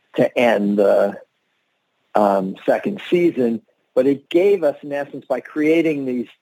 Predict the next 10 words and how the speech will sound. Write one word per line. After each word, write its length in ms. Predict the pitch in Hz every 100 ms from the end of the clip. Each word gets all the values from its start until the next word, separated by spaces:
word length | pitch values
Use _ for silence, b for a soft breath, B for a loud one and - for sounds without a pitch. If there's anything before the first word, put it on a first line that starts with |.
| _
tentpoles 720 | - 165 170 - 135 113 113 117
of 200 | 110 98 _ _ _ _ _ _ _ _ _ _ _ _ _ _ _ _ _ -
City 220 | 156 127
of 80 | -
Stone 440 | - 185 170 143
that 120 | 127
we 140 | 139 131
had, 180 | 120 - _ _ -
you 80 |
know, 240 | 139 113